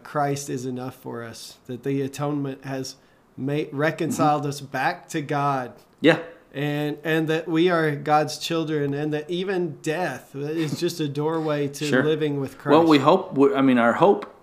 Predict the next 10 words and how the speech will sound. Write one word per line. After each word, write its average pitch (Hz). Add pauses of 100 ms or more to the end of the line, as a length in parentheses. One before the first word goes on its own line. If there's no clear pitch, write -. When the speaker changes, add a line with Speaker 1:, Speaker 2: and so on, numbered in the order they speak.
(120)
Speaker 2:
ultimately 95
is 95 (380)
that 110
Jesus 135 (880)
has 110
promised 139
us - (760)
that 98 (500)
if 127
we, 156